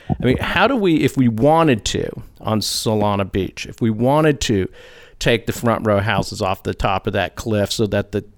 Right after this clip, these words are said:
we're just not under so much pressure to armor the hell out of it, um,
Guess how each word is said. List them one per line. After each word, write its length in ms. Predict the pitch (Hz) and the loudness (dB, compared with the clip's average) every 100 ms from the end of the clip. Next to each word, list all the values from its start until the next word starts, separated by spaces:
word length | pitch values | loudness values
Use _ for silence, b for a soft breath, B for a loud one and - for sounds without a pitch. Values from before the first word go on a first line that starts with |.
| - | -8
we're 180 | 107 104 | -2 0
just 280 | 101 110 - - | 0 -2 -4 -6
not 260 | 104 104 107 | -2 0 0
under 200 | 104 98 | -2 -2
so 180 | 117 | 0
much 280 | 101 95 - | 0 -2 -4
pressure 400 | - 107 101 104 | -4 -2 -2 -4
to 80 | 87 | -4
armor 320 | - 101 98 | -4 -2 -2
the 60 | 92 | -4
hell 260 | - 98 95 | -4 -2 -2
out 120 | 90 | -2
of 80 | 95 | -4
it, 140 | 95 b b b b b - | -6 b b b b b 0
um, 340 | 110 107 | 2 2